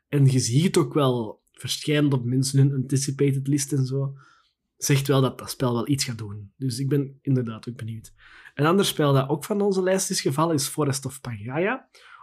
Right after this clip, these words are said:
Ook een Kickstarter die wij gedaan hebben. Ehm, ja, dat is eigenlijk gewoon gebouwd bomen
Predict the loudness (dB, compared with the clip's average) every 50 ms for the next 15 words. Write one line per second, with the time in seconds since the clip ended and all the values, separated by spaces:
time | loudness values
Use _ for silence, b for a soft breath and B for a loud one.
0 | B B -2 0 0 0 0 0 0 -2 -2 -2 -2 -2 -2 -2 -2 -2 -2 0
1 | 0 0 2 0 0 0 0 0 -2 -2 -2 -2 -2 -2 -2 -4 -4 b b b
2 | b b b b b b -2 0 2 2 2 0 -4 -10 _ _ _ _ _ _
3 | 0 0 2 2 4 4 4 6 6 6 6 4 4 2 0 -2 0 2 2 2
4 | 2 0 0 0 0 0 2 2 2 0 0 -2 -8 -6 0 0 2 2 2 2
5 | 0 0 -4 -6 -10